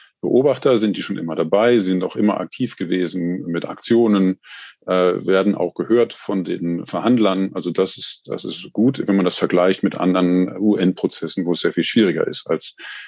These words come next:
als, äh, Zivilgesellschaft dran teilzunehmen. Das ist gut. Jetzt Klima ist nochmal besonders mit der Fridays for Future Bewegung, die hat auch einen enormen, äh, Einfluss gehabt auf,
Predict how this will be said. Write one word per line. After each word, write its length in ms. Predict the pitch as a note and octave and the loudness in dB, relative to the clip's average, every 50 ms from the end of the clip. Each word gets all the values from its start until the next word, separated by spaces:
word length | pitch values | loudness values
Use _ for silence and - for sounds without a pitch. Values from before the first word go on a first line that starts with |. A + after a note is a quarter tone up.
| - _ - | -20 _ -4
als, 440 | E2+ E2+ E2+ D#2+ - - - - - - | -2 0 0 0 -2 -4 -4 -4 -2 0
äh, 120 | E2 D#2+ | 0 0
Zivilgesellschaft 840 | - - - D#2+ F#2 F2 F2 E2 C#2+ E2 D#2+ D#2 - E2 D#2 - - | 0 0 0 2 2 4 2 2 2 2 0 0 0 -4 -4 -4 -2
dran 100 | - - | -4 -4
teilzunehmen. 560 | - - D2+ D2 - - - - - F2+ F2+ F2 | -4 -4 -6 -6 -6 -8 -8 -8 -10 -10 -10 -10
Das 160 | E2+ - - | -8 -6 -6
ist 100 | - - | -6 -2
gut. 260 | - G2+ A#2+ C3+ - - - - - - - - - - - - - - _ _ | 0 0 0 0 -2 -6 -14 -12 -12 -10 -10 -10 -10 -10 -12 -12 -14 -16 _ _
Jetzt 420 | - A#2 G2+ F#2+ F2+ - - - - | 0 2 2 2 2 0 -2 -2 -4
Klima 360 | - - B2 B2+ B2+ C3 B2 | -2 2 2 4 4 4 4
ist 140 | A#2 A#2 A#2+ | 2 2 2
nochmal 220 | A2+ G2 G2+ F2+ | 0 0 0 0
besonders 640 | E2 E2+ E2 F#2+ A#2+ C#3 D#3 D3 C3+ C3 B2+ - A#2+ | 0 2 2 2 4 4 4 4 4 2 2 -2 -4
mit 180 | A2 - - | -4 0 0
der 100 | G2+ F#2+ | 0 0
Fridays 320 | - - A2 F#2+ F#2+ - - | 2 2 0 0 0 0 -4
for 120 | - - | -6 -4
Future 280 | - C#3+ D3+ - A2+ G2 | -2 -2 -2 -2 -2 -2
Bewegung, 460 | G2+ F#2 G2 G2+ G2+ F#2 G2 F#2+ F2+ | -2 -2 -2 -4 -4 -4 -4 -6 -6
die 160 | E2 F#2+ F2+ | -6 -6 -6
hat 200 | D#2 F#2+ F#2+ - - | -6 -6 -8 -6 -2
auch 220 | - A2+ G#2+ - - | 0 0 0 0 0
einen 200 | G2 F#2+ F#2 F#2 | -2 -2 -2 0
enormen, 800 | G#2 G2 G2 G2 G2+ A2+ B2+ C3 B2+ A2+ F2+ E2+ E2 D#2+ D#2 _ _ - | 2 2 4 4 4 4 4 4 4 2 2 0 -2 -6 -8 _ _ -10
äh, 80 | - F2+ | -8 -8
Einfluss 580 | F2+ - F2+ F#2 F2+ - - E2+ D#2+ - - | -6 -6 -4 -6 -4 -4 -4 -6 -4 -4 -6
gehabt 400 | - F#2 - A2+ A#2+ - _ _ - - _ - - - _ _ - | -8 -6 -2 -2 -4 -4 _ _ -20 -20 _ -20 -20 -20 _ _ -4
auf, 520 | - G2 G#2 A2 G#2 - - - - - | 0 2 4 4 2 0 -4 -10 -12 -16